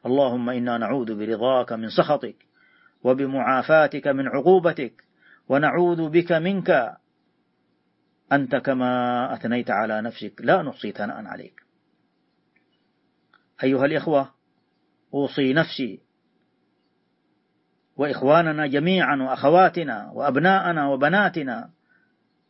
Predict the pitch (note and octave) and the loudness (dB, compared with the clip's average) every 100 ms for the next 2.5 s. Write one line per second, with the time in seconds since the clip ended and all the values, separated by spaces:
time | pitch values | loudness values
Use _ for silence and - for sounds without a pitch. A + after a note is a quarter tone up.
0 | _ _ _ _ _ _ _ _ _ _ | _ _ _ _ _ _ _ _ _ _
1 | _ _ _ _ - E3 D3 E3+ E3 G3 | _ _ _ _ 0 2 4 6 6 4
2 | G3+ F3+ D#3+ A#2+ - | 0 0 0 -2 -8